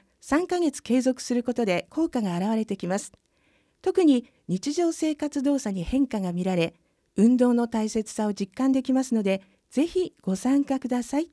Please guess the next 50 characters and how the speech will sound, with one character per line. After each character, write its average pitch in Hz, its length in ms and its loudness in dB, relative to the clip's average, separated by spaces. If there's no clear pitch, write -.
と 196 100 -2
の 170 100 0
こ 170 80 -6
と 165 140 -6
で 175 100 -8
す。 - 140 -12
申 226 140 2
し 233 80 -6
込 220 140 -2
み、 214 260 0
詳 233 200 -2
し 269 160 -2
い 254 40 -6
こ 240 120 -6
と 190 120 -2
は、 170 180 -2
市 - 300 -4
体 240 320 -2
育 - 180 -8
協 240 220 0
会 175 320 -6
苫 254 220 0
小 311 120 0
牧 285 220 2
ス - 120 -10
コ 247 200 -2
ー 208 40 0
レ 160 160 -2
共 240 260 2
同 233 200 2
事 214 120 0
業 202 200 0
体、 175 320 -6
電 226 160 2
話 226 100 2
番 214 220 0
号 165 300 -2
二 320 340 4
五 302 280 2
の 226 260 0
八 - 240 -8
三 294 440 0
零 208 200 2
零 196 200 0
か、 151 240 -6
高 349 360 4
齢 311 240 0
福 - 220 -6
祉 - 200 -8
課、 220 200 -4